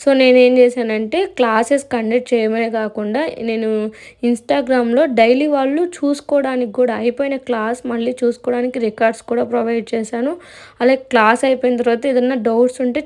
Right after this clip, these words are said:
చెప్పడానికి కూడా నేను అందరికీ మీటింగ్ పెట్టి మరీ చెప్పేదాన్నండి. ఏమైనా డౌట్స్ ఉంటే and ప్రొఫెషనల్‌గా, ఆ, కంప్లీట్‌గా ను-, కోర్స్ అయితే నేర్పించాను ఫ్రీగా.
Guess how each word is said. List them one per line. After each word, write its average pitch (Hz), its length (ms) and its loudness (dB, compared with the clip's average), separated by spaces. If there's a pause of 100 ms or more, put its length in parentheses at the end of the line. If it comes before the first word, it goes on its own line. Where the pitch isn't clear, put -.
(100)
చెప్పడానికి 240 600 -2
కూడా 233 220 0
నేను 269 360 -2 (480)
అందరికీ 247 420 -2
మీటింగ్ 262 560 2
పెట్టి 214 240 0
మరీ 262 360 0
చెప్పేదాన్నండి. 214 720 -2
ఏమైనా 233 240 0
డౌట్స్ 208 440 -2
ఉంటే 208 280 -4
and 202 140 -6
ప్రొఫెషనల్‌గా, 247 1160 0 (440)
ఆ, 233 220 -8
కంప్లీట్‌గా 254 680 2
ను-, 269 180 -2
కోర్స్ 233 440 0
అయితే 226 160 -2
నేర్పించాను 226 920 -2
ఫ్రీగా. 233 560 0